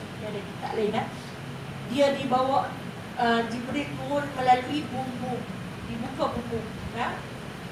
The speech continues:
Dibuka bumbung rumah Ummu Hani. Lalu, Nabi diangkat naik. Kenapa tak masuk kot pintu? Awak tak masuk kot tingkap? Ha.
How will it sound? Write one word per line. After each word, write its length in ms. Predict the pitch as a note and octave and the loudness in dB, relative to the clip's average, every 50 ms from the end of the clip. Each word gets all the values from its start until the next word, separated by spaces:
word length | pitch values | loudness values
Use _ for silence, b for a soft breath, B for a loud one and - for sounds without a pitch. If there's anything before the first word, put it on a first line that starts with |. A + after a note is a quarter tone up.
| - - - | -8 -8 -6
Dibuka 400 | A3+ A3+ - - B3 A#3+ - B3 B3 A#3+ | -6 -6 -6 -6 -6 -4 0 0 0 0
bumbung 400 | A#3 A#3 A#3 A#3 A#3+ B3 B3 A#3+ | 0 -2 -2 -2 0 2 2 0
rumah 480 | - A3+ A#3 A#3 A#3 B3 B3 A#3+ A#3+ - - | 0 -2 -2 0 4 6 6 6 4 0 -2
Ummu 260 | B3 A#3 A#3 A#3 A#3+ A#3+ A#3+ | -2 -2 0 0 0 0 0
Hani. 320 | A#3+ B3 A#3 A#3 B3 A3+ G#3+ G3+ - - - - - - - - - - - - - - - - - - - - - - - - - - - - - - - - - - - - - - - | -2 -2 -2 -2 -4 -4 -4 -4 -6 -6 -8 -8 -8 -8 -8 -8 -8 -8 -8 -8 -8 -8 -8 -8 -8 -8 -8 -8 -8 -8 -8 -8 -8 -8 -8 -8 -8 -8 -8 -8 -10 -10 -10 -10 -10 -8 -2
Lalu, 380 | A3+ A#3+ B3 B3 C#4+ D#4 F4 G4 G#4+ - - - | 4 4 6 6 6 8 8 8 8 8 6 6
Nabi 300 | B3 C4 C4+ C4 - C#4 B3 | 6 6 6 6 2 -2 -2
diangkat 420 | C#4+ - A#3 A#3 A#3 - - - - - | -2 -2 -2 -2 -4 -4 -6 -6 -4 -4
naik. 160 | - - - - - - - - - - | -6 -6 -6 -8 -10 -10 -10 -10 -8 -4
Kenapa 280 | B3 B3+ B3+ - C4+ C4 | -2 -2 0 0 -2 -2
tak 120 | B3+ B3 - | -2 -2 -2
masuk 240 | C4+ C4+ - - - - | -2 -2 -2 -6 -6 -6
kot 120 | - A#3+ - - - - D4+ | -6 -6 -6 -6 -6 -4 -4
pintu? 480 | D4+ - - - A4+ A#4 A#4 G#4+ - - - - - - - - - - - - - - - - | -4 -2 2 4 6 6 8 6 4 0 -2 -4 -6 -8 -8 -8 -8 -8 -8 -8 -8 -4 4 8
Awak 320 | D#4+ F4 F4+ - - - | 8 10 10 8 8 6
tak 100 | - - - | 4 4 4
masuk 240 | D#4 D4+ - F4+ - - - | 2 2 2 0 0 0 -2
kot 120 | - - E4 | -4 -4 -4
tingkap? 440 | E4 - - A4+ A#4+ A#4 - - - - - - - | -4 -4 0 2 2 2 2 -2 -4 -6 -8 -8 -6
Ha. 80 | - - | -6 -4